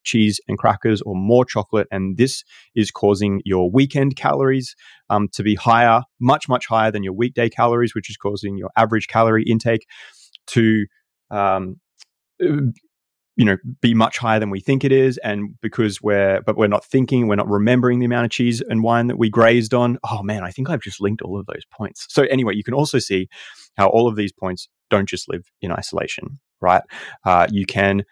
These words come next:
be underreporting because you are grazing, so you've forgotten what you've eaten, you know, and then that could be causing you to overconsume calories and the average across your week. So you may not be doing that every day,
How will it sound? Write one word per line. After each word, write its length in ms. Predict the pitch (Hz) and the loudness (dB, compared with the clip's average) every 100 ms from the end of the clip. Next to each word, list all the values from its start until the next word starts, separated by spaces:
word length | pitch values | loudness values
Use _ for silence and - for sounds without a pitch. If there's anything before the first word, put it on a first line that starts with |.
| _ _ _ _ - | _ _ _ _ 0
be 160 | 147 | 0
underreporting 800 | 131 117 104 98 98 92 92 92 _ _ - | 0 -2 -4 -6 -6 -6 -6 -8 _ _ -8
because 560 | 107 - 101 95 92 - _ | -8 -2 0 2 0 -4 _
you 340 | 98 98 95 - - | -4 0 0 -2 0
are 160 | 92 | 0
grazing, 580 | 92 117 117 104 113 110 _ | 2 4 4 2 -2 -4 _
so 120 | - 101 | -12 -10
you've 140 | 90 | -8
forgotten 520 | - 92 101 95 95 - | -6 0 0 0 -8 -6
what 160 | 95 - | -6 -6
you've 140 | 85 | -4
eaten, 320 | 82 87 87 - _ _ _ _ _ _ - | -6 -4 -8 -10 _ _ _ _ _ _ -10
you 100 | - | -2
know, 200 | 98 92 | 0 0
and 380 | 113 98 92 95 | 2 2 2 -2
then 320 | 104 92 90 90 | 0 0 0 0
that 160 | 92 | 0
could 100 | - | 0
be 80 | 98 | -6
causing 320 | - 98 95 | -2 -2 0
you 80 | 95 | -4
to 120 | 87 - | -2 2
overconsume 540 | 131 123 113 - 98 | 2 2 -6 -4 -8
calories 460 | - 92 92 92 90 | -6 -6 -4 -6 -6
and 160 | 104 95 | -6 -6
the 120 | - | -2
average 560 | 110 107 104 110 98 - | 2 2 2 0 0 -6
across 320 | 113 101 - | -8 -10 -10
your 120 | 101 92 | -8 -4
week. 280 | 90 90 - _ _ | -4 -6 -18 _ _
So 140 | - | -2
you 80 | 101 | 0
may 140 | 98 98 | 2 2
not 100 | 98 | 0
be 80 | |
doing 200 | 95 92 | 0 0
that 120 | 90 90 | 0 -2
every 220 | 90 90 | -4 2
day, 320 | 98 95 | 4 4